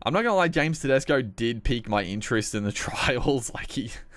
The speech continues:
<laughs> he did pique my interest, but, I mean, they were trials. They, they weren't playing against the, the cream of the crop when he was running around, so I'm not, yeah, I, I have to taper that a little bit.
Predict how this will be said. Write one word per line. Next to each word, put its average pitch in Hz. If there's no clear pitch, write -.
<laughs> 240
he 143
did 202
pique 190
my 147
interest, 120
but, 110
I 120
mean, 117
they 120
were 143
trials. 110
They, 113
they 117
weren't 117
playing 107
against 107
the, 101
the -
cream 104
of 104
the 104
crop -
when 104
he 101
was 101
running 104
around, 104
so 107
I'm 110
not, 123
yeah, 92
I, 110
I -
have 113
to 101
taper 92
that 90
a 92
little 101
bit. 104